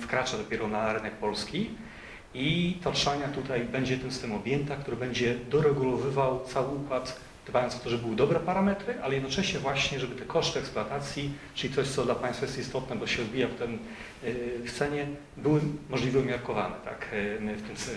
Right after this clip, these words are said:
całym procesie, aczkolwiek wiadomo, wzrost cen energii, to wszystko jest teraz, y, na pewno wyzwaniem. I jeszcze jedną innowacją tutaj jest, y, to, że w oczyszczalni, we wszystkich klasycznych oczyszczalniach zawsze powstaje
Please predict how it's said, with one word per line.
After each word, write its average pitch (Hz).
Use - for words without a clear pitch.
całym 104
procesie, 135
aczkolwiek 117
wiadomo, 107
wzrost 113
cen 113
energii, 110
to 110
wszystko 107
jest -
teraz, 101
y, 104
na 98
pewno 101
wyzwaniem. 95
I 131
jeszcze 143
jedną 185
innowacją 135
tutaj 156
jest, 127
y, 123
to, 175
że 139
w -
oczyszczalni, 135
we 117
wszystkich -
klasycznych 147
oczyszczalniach 180
zawsze 151
powstaje 135